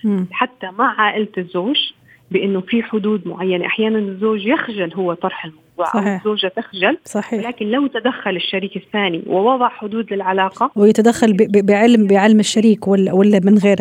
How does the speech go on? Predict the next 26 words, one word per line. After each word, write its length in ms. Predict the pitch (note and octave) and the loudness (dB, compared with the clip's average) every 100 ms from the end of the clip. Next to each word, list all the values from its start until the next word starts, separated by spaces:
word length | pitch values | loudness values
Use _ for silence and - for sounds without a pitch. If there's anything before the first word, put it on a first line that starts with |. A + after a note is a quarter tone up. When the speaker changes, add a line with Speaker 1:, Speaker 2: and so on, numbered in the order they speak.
| F3+ | 2
Speaker 1:
علمه؟ 340 | F3+ E3+ F3+ - - _ - | 2 2 0 -2 -16 _ -4
Speaker 2:
لا، 140 | A#3 - | -2 -2
أكيد 320 | - C4+ G3 | -4 -4 -2
بعلم. 340 | G3 F#3 D#3+ E3 A#3 | -4 -4 -6 -6 -2
Speaker 1:
مهم. 360 | F#3 E3+ F#3 | 0 0 -4
Speaker 2:
لأنه 260 | - G3 G3+ - | -4 -4 -4 -4
أحسن 340 | - A#3 A3 - G3+ | -4 -4 -4 -4 -4
ممكن 280 | A3+ A3+ | -4 -4
تحدث 320 | - G#3+ G#3+ G#3 | -6 -8 -8 -6
مشاكل 380 | G#3+ G#3+ G#3 | -2 -2 -4
كبيرة 320 | F#3 F3+ F#3 F#3 | -8 -4 -4 -2
بعلمه، 440 | F#3+ B3+ C#4 A#3+ | -2 -2 -4 -6
Speaker 1:
صح. 340 | E4 - - - | -8 -16 -20 -6
Speaker 2:
ولكن 340 | A3 B3+ B3 | -4 -2 -6
بأسلوب 460 | G3+ F#3 - A3+ G#3 | -6 -10 -10 -8 -6
فيه 160 | - A3+ | -4 -4
محبة 520 | G3+ - A3+ F#3+ B3 - _ _ - | -4 -4 -4 -4 -10 -10 _ _ -12
وفي 240 | F#3 G3 | -6 -6
احترام. 520 | E3 - G3+ F3+ G#3+ - - - - | -6 -6 -4 -2 -4 -6 -14 -10 -8
نحن 200 | A#3+ B3+ | -4 -4
بنقول 320 | A3+ B3 A3+ | -4 -4 -2
دائمًا 340 | A#3+ B3+ G3+ | -2 -2 -4
أحيانًا 260 | - - G#3+ | -6 -6 -4
ممكن 280 | G#3 G3+ G3 | -4 -4 -4
يصير 300 | G3 - G3+ | -4 -6 -4
مشكلة 480 | A3 - - A#3 | -4 -4 -6 -6